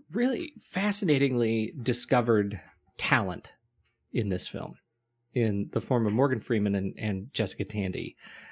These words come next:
uh, in roles that are unlike roles that we'd seen them before. I mean, Morgan Freeman is,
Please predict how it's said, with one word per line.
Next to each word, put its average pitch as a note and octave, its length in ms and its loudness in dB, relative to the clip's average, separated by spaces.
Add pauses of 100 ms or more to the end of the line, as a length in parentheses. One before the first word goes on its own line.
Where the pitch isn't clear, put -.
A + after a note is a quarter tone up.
(180)
uh, G2 300 -2
in A2 400 0
roles A#2+ 400 2
that A#2 160 0
are G2+ 320 0
unlike A#2 600 2
roles G2+ 260 -2
that - 100 -6
we'd G2 180 -6
seen B2+ 140 -2
them G2+ 100 0
before. - 320 -10
I F#2 60 -8
mean, G2 200 -8
Morgan A2 280 2
Freeman C#3 400 4
is, G2 180 -4